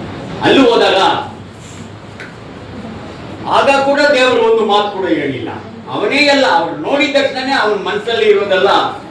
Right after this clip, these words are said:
ಹಂಗೆ ಚೆಲ್ಬಿಟ್ಟ. "ತಪ್ಪು ಮಾಡ್ಬಿಟ್ಟೆ, ನಾನು ಮಾಡಿದ್ದೆ ತಪ್ಪು, ನನಗೆ ಇದಾಗುತ್ತಿದೆ.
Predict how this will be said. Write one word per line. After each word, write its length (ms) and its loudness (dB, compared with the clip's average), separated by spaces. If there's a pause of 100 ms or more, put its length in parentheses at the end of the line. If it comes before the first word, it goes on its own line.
(100)
ಹಂಗೆ 220 0
ಚೆಲ್ಬಿಟ್ಟ. 400 0
"ತಪ್ಪು 1600 -8
ಮಾಡ್ಬಿಟ್ಟೆ, 580 2 (880)
ನಾನು 160 0
ಮಾಡಿದ್ದೆ 400 4
ತಪ್ಪು, 260 0
ನನಗೆ 380 2 (420)
ಇದಾಗುತ್ತಿದೆ. 580 2